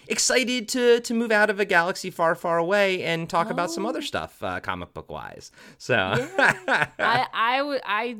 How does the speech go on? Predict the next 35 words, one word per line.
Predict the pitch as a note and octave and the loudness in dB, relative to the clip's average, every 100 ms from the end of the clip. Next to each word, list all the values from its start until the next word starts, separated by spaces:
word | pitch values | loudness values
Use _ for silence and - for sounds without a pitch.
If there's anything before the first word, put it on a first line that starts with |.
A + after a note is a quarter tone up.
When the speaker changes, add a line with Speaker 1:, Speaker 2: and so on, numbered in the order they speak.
| G3 | -8
Speaker 2:
was | A3+ G3+ | -8 -4
not | G#3+ A3 | -4 -4
gonna | C#4 C#4+ | -4 -8
even | B3+ B3+ | -8 -10
say | - C4 | -8 -6
that, | E4+ C4 | -6 -6
Corey, | B3 A#3+ | -4 -2
and | A3+ | -2
you | A3+ | -2
were | A3 | -2
like, | G3 F3+ - | -2 -6 -4
"Nope, | G#3+ A#3 - | -4 -4 -6
I'm | A3 | -8
not | A3 | -6
gonna | A#3+ A#3 | -6 -8
say | - A3+ G#3+ | -4 -4 -4
it." | - | -8
And | G3+ | -10
that's | G3 G#3 | -10 -12
the | |
first | - G#3+ - | -10 -10 -8
thing | A#3+ | -8
you | A#3+ | -10
s-, | - G3+ | -12 -8
well, | G3+ A#3 | -4 -2
okay, | D#4+ G#4 G4+ - | -2 -2 -2 -6
you | C4 | -6
said | - D4+ G4 | 0 0 0
it. | F4+ - | -2 -4
It's | C4+ C#4+ | 0 4
out | F4 - | 2 2
there, | D#4 C#4 | -2 2
man. | D4 D4 | 2 0
All | C4+ | -2
right. | C#4+ C#4 | -2 -6